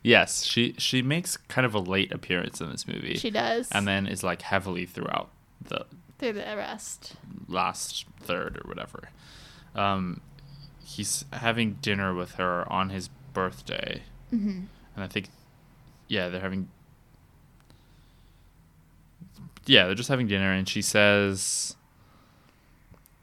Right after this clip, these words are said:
Speaker 1: uh, "You only respect people when they don't respect you. That and you didn't go to college. Those are your only two flaws."
Speaker 2: Yeah, I wrote that down too.
Speaker 1: Which is pretty good.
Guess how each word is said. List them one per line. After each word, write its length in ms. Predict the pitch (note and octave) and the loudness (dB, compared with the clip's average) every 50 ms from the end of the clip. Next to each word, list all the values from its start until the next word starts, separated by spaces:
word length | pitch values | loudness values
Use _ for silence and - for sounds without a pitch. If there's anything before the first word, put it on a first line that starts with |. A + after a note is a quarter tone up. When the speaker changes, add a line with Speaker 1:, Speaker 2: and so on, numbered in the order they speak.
| _ _ - | _ _ -4
Speaker 1:
uh, 260 | G2+ F#2+ F#2 F2+ F2+ | -4 -2 -2 -2 -4
"You 220 | F2+ F#2+ G#2 G#2+ - | -2 -2 -2 0 0
only 280 | G#2 A2 A#2+ A#2+ A#2+ A#2 | 0 0 0 0 0 -2
respect 540 | A2+ G#2+ - - - G#2 G2 F#2+ - - - | -2 -2 -4 0 2 2 2 2 -2 -6 -4
people 640 | - G#2 G2+ - G2 F#2 F#2 F2+ F#2 F#2 F2+ D2 | -4 -4 0 0 2 2 2 2 2 0 0 -2
when 160 | F#2 F#2 F2+ F2+ | -2 -4 -2 -2
they 140 | F#2 F#2 | -2 0
don't 260 | F2+ - F2+ F2 - - | 0 0 -2 -2 -2 -4
respect 500 | F2 - - - F2 F2 - - - - | -8 -8 -6 -6 -6 -6 -8 -12 -14 -10
you. 280 | - - - - - - - _ _ _ - - - - - - - - | -10 -8 -8 -8 -8 -10 -10 _ _ _ -20 -20 -20 -20 -20 -16 -2 4
That 320 | G#2+ G2+ G2+ G#2 F#2 - | 6 8 8 8 6 4
and 140 | G#2+ F#2+ F#2+ | 2 0 0
you 100 | F#2+ F#2 | 0 0
didn't 200 | - F#2 F#2 F#2+ | 0 -2 -2 -2
go 120 | - F2 | -2 -2
to 100 | E2+ F2 F2+ | -4 -6 -8
college. 500 | - - F2+ F2 - - - - - - | -8 -8 -8 -8 -8 -10 -12 -12 -8 -4
Those 220 | - G2 G2 G2+ | -2 -2 0 0
are 100 | G2+ G2 | 0 0
your 180 | F#2+ F#2 F2+ F#2 | 0 0 -2 -2
only 200 | F#2 F2+ F2+ - | -4 -4 -6 -6
two 180 | - - - | -8 -10 -12
flaws." 500 | - - - - - - - C#3+ - - - - | -12 -10 -10 -10 -8 -10 -10 -12 -14 -14 -12 -8
Speaker 2:
Yeah, 200 | - A3+ - - | -6 -4 -4 -4
I 40 | G#3+ | -4
wrote 180 | G#3+ G#3+ G#3 | -4 -4 -4
that 140 | - F#3+ - | -6 -6 -6
down 200 | - A3 A3+ A#3 | -4 -4 -6 -4
too. 220 | - B3+ A3+ A#3 | -2 -2 -2 0
Speaker 1:
Which 80 | A#3+ B3+ | -2 -2
is 60 | D4 - | -6 -8
pretty 240 | - - - - - | -12 -12 -12 -10 -10
good. 260 | - - - - | -10 -10 -10 -12